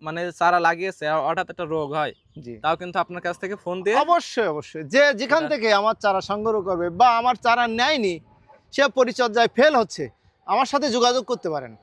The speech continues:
Speaker 2: আমি যতদূর সম্ভব আমি জানি, আমি সেই পরিচর্যাগুলো আপনাকে জানাবো।
Speaker 1: দর্শক, এতক্ষণ আমরা আঙ্কেলের সাথে কথা বলে যতটুকু জানলাম, আপনারা যদি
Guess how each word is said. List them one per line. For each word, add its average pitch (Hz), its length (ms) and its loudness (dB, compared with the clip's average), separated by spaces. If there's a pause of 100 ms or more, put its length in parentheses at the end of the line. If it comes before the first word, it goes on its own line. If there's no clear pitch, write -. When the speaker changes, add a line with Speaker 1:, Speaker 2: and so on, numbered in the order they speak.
(520)
Speaker 2:
আমি 269 340 0 (400)
যতদূর 262 420 2
সম্ভব 262 400 2
আমি 226 200 2
জানি, 214 360 0 (440)
আমি 190 200 -4
সেই 233 140 0
পরিচর্যাগুলো 196 680 -2
আপনাকে 190 340 -8
জানাবো। 131 300 -12 (1200)
Speaker 1:
দর্শক, 165 420 -2
এতক্ষণ 180 400 -2
আমরা 185 260 2
আঙ্কেলের 185 300 -6
সাথে 196 240 -10
কথা 180 220 -2
বলে 185 260 -4
যতটুকু 175 480 -6
জানলাম, 151 400 -2
আপনারা 170 380 -2
যদি 175 400 -4